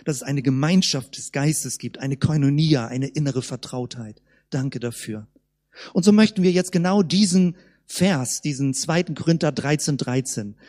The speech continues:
zusammen beten, murmel ihn innerlich vielleicht im Stillen mit oder nur gedanklich, wo immer du bist, äh, und das jetzt hier hörst. Die Gnade unseres Herrn Jesus Christus und die Liebe Gottes des Vaters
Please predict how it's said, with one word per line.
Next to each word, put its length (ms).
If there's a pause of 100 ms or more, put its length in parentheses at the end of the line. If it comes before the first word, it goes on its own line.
(200)
zusammen 420
beten, 540 (180)
murmel 400
ihn 200
innerlich 480
vielleicht 460
im 100
Stillen 400
mit 260
oder 220
nur 180
gedanklich, 680 (260)
wo 100
immer 180
du 100
bist, 400
äh, 320
und 320
das 200
jetzt 220
hier 280
hörst. 520 (840)
Die 80
Gnade 540
unseres 480
Herrn 240
Jesus 420
Christus 680 (560)
und 180
die 100
Liebe 460
Gottes 600
des 300
Vaters 840